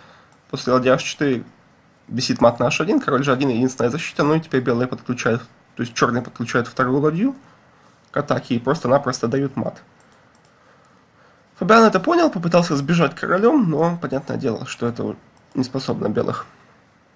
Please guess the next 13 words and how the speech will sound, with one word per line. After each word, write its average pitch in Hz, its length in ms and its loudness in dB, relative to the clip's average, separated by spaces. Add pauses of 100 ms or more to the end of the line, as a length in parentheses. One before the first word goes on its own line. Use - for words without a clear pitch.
(380)
э, 123 160 0
спасти. - 380 0
Обратите 160 380 2
внимание, 117 340 2
очень 120 180 -4
сильный 113 380 0
ресурс 117 420 -4
Ц - 180 -4
пять, 262 340 2 (460)
то 123 60 -4
есть 135 120 -4
таким 135 280 2
образом, 117 460 2